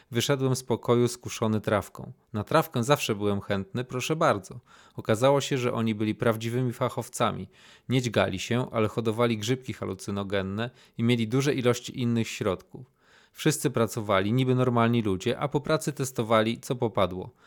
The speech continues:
Pomyślałem sobie nawet, że być może to jest sposób na życie. A czy dzisiaj może pan ocenić, że żyje idealnie? Bo słyszeliśmy, że lubi pan pomarudzić. Jak marudzę w towarzystwie, mój menedżer podchodzi do mnie i mówi na ucho: „Krzysiu,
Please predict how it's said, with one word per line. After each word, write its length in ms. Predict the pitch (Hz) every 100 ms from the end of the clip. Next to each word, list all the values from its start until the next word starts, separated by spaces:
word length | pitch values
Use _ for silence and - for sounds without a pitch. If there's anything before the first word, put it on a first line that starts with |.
| - _
Pomyślałem 480 | - 127 123 147 160
sobie 280 | - 127 123
nawet, 380 | 110 98 110 113
że 120 | 120
być 220 | 123 -
może 260 | 117 104 113
to 120 | 131
jest 200 | 151 -
sposób 420 | - 107 127 120
na 100 | 147
życie. 420 | 151 147 - 135 135 _ _ _ _ _ _ -
A 80 |
czy 140 | 120 117
dzisiaj 260 | 131 139
może 260 | 123 123 117
pan 200 | 117 113
ocenić, 520 | 127 113 123 117 107
że 160 | 101 113
żyje 240 | 107 110
idealnie? 640 | 110 107 110 101 101 110 139 131 - - _
Bo 120 | 113
słyszeliśmy, 600 | 113 - - 117 110 139
że 120 | 131 127
lubi 220 | 120 127
pan 220 | 117 110
pomarudzić. 760 | 107 104 98 92 85 98 - _ _ _ _ _ -
Jak 240 | 113 110
marudzę 380 | 120 117 151 147
w 60 | -
towarzystwie, 840 | 113 110 110 117 - - 113 120
mój 200 | 127 135
menedżer 600 | 123 113 110 120 113 123
podchodzi 420 | 120 113 - 117 110
do 180 | 110
mnie 180 | 113 120
i 200 | - 117
mówi 220 | 113 113
na 120 | 113 107
ucho: 380 | 110 - 104 -
„Krzysiu, 640 | - 127 123 147 135 123